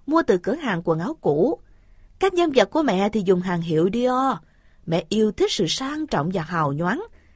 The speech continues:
ngay cả khi điều đó là quá xa vời với mẹ. Việc anh Chris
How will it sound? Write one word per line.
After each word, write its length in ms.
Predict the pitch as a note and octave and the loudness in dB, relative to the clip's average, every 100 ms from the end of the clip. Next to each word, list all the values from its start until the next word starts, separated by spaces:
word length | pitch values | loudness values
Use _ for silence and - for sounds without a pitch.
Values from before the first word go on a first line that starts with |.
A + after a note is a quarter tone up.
| - | -4
ngay 160 | D#4+ D#4+ | 0 2
cả 160 | C4+ | 0
khi 340 | D4+ D4 C#4+ C4 | -2 -2 -2 0
điều 200 | G#3 F#3+ | 2 2
đó 200 | G#3+ F4+ | 2 -2
là 140 | G#3 | -4
quá 300 | - A2 - A4 | -4 -8 -6 -6
xa 220 | - B3+ F#3+ | -4 -4 0
vời 240 | E3+ D3 D3+ | 0 0 -2
với 80 | A3 | -4
mẹ. 340 | F3 C#3 D#3+ - _ _ _ _ _ - - _ _ _ _ _ _ _ _ - | -4 -4 -6 -8 _ _ _ _ _ -20 -20 _ _ _ _ _ _ _ _ -12
Việc 240 | F#3+ G#3+ - | 2 2 4
anh 180 | C4 B3 | 0 2
Chris 240 | C#4 B4 | 2 2